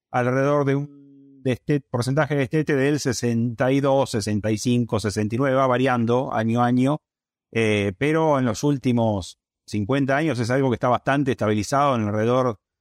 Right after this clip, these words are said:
del sesenta, sesenta y cinco por ciento de destete. Eso quiere decir que de cada cien vacas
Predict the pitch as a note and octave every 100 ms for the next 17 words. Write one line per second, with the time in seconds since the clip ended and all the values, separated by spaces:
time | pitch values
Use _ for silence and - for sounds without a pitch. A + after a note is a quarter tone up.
0 | _ - A#2 G#2+ G#2+ G2+ C3 B2+ G#2+ G2+
1 | G#2+ G2+ A#2 A2+ G#2+ G#2+ A2 A2 G#2+ G#2
2 | - F2+ - E2+ - F#2+ F#2+ F#2+ F2 G2+
3 | F#2+ F#2+ F#2 G2+ G2+ - _ _ _ _
4 | - - G2 - D3 D3 C#3+ D3+ D3 C3